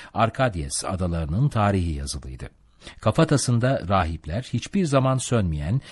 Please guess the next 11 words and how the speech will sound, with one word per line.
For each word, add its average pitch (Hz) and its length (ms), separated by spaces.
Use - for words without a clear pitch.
misk - 580
kokulu 110 420
bir 110 300
alevi 95 320
besliyorlardı. 69 800
Böylece 104 440
o 107 180
gizemli 98 440
kafadan 87 500
yine 135 340
de 113 220